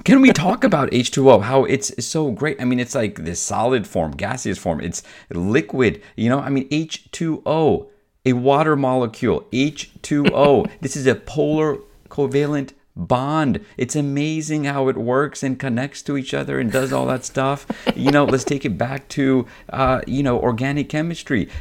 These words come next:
This is a fundamental aspect that allows your bowel to function appropriately.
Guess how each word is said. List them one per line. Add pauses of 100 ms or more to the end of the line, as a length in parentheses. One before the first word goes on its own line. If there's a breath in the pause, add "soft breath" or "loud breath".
This
is
a
fundamental
aspect
that
allows
your
bowel
to
function
appropriately.